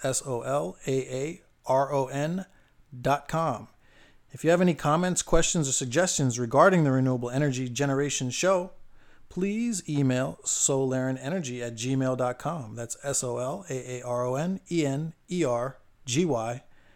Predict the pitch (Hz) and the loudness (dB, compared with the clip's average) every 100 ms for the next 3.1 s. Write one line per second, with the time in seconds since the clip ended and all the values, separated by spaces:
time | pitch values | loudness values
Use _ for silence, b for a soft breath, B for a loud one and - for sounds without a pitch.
0 | b - 175 147 113 143 135 127 123 120 | b 0 0 0 -2 0 2 0 -2 -4
1 | - 143 170 202 - b b - 160 143 | -4 -4 -4 -8 -14 b b -4 -2 0
2 | - 139 131 131 135 135 120 - - 202 | 2 2 2 0 -2 -4 -4 0 0 0